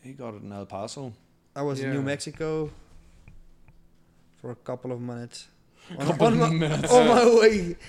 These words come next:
Speaker 2: on my way to Texas.
Speaker 1: <laughs>
Speaker 2: So yeah, I was in New Mexico.
Speaker 3: Yeah, I mean, we need to. Um, I don't know. We need to go out, um, this, uh, this weekend again. Go see that.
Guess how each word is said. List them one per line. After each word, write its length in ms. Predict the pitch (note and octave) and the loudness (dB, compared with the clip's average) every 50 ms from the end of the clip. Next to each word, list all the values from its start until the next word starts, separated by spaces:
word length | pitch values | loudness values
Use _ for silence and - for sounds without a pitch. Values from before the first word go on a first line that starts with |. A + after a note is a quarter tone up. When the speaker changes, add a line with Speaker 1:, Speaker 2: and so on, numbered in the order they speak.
| - - - | -14 -6 -4
Speaker 2:
on 120 | F#3 F#3+ | -2 0
my 160 | F#3+ F#3+ F3+ | 0 0 0
way 100 | F#3 F#3 | 0 0
to 80 | F3+ E3+ | 0 -2
Texas. 580 | - - F#3 F#3 F3+ - - F3 E3+ - - - - - - - D#3+ | -4 -4 -8 -8 -6 -6 -8 -8 -8 -10 -16 -20 -20 -18 -12 -12 -10
Speaker 1:
<laughs> 280 | - - F3 - - - | -10 -10 -14 -14 -14 -10
Speaker 2:
So 140 | - F3+ | -6 -6
yeah, 320 | D#3 D3+ D#3+ D#3+ E3 E3 D3+ B2+ - _ _ _ _ - | -4 -2 -2 -2 -2 -4 -6 -10 -14 _ _ _ _ -6
I 40 | |
was 100 | C#3+ F3+ | -4 -4
in 100 | D3+ C#3 | -4 -4
New 100 | D3 D3 | -4 -6
Mexico. 580 | C#3+ C#3 C#3 C3+ - D#3+ D3 - D3+ D3+ C#3 C#3+ _ _ _ _ - | -6 -6 -8 -10 -12 -12 -8 -6 -6 -6 -6 -8 _ _ _ _ -12
Speaker 3:
Yeah, 300 | A2+ A#2 A#2+ A#2 A#2 A#2+ | -10 -8 -6 -6 -6 -6
I 80 | A#2+ | -6
mean, 340 | A#2+ A#2+ B2 B2+ C3+ C3+ C#3 | -8 -8 -8 -8 -8 -10 -10
we 100 | D3 D#3+ | -10 -12
need 300 | F#3 G#3 A#3+ A#3 G3 E3+ | -12 -10 -12 -14 -14 -10
to. 260 | - D3+ B2+ A2+ G#2 | -8 -6 -6 -6 -6
Um, 240 | G2+ F#2+ F#2 F2+ F#2 - _ _ _ _ _ _ _ _ _ _ _ _ _ _ _ _ _ _ _ _ _ _ _ _ _ _ _ - | -8 -8 -12 -16 -20 -20 _ _ _ _ _ _ _ _ _ _ _ _ _ _ _ _ _ _ _ _ _ _ _ _ _ _ _ -16
I 140 | - A#2+ C#3 | -12 -12 -12
don't 160 | D3+ D3+ D3+ | -10 -10 -10
know. 140 | D3+ D3+ D3 | -10 -8 -8
We 120 | C#3 C#3+ | -8 -10
need 180 | D#3+ F3 G3 - | -10 -12 -16 -18
to 80 | G3+ | -18
go 360 | D#3+ - C#3 C3+ B2 B2 B2 A#2+ | -12 -8 -8 -6 -6 -6 -6 -8
out, 500 | A2 - - _ _ _ _ - A#2+ G2 | -10 -12 -16 _ _ _ _ -18 -16 -14
um, 380 | A2+ A2 G#2 G#2 G2+ G2+ G2 G2 _ _ A#2 | -14 -14 -14 -14 -16 -18 -20 -20 _ _ -20
this, 220 | A#2+ A2 - - | -20 -18 -18 -16
uh, 60 | A#2 A2+ G#2+ G#2 G#2 G2+ | -16 -16 -16 -16 -18 -18
this 180 | G#2+ A2+ A2 A#2+ | -20 -20 -20 -18
weekend 380 | A#2 A#2+ A#2 A2+ A2+ G#2 F#2+ G2 | -18 -18 -18 -18 -18 -18 -18 -18
again. 360 | F#2 F#2+ G#2 A#2 C#3+ D3 B2+ _ _ - | -20 -18 -16 -16 -16 -16 -18 _ _ -12
Go 140 | - A#2 A#2 | -12 -10 -10
see 220 | A2+ - - C3 A#2+ | -12 -14 -16 -14 -12
that. 220 | A#2 A2+ G#2+ G2 | -12 -10 -12 -12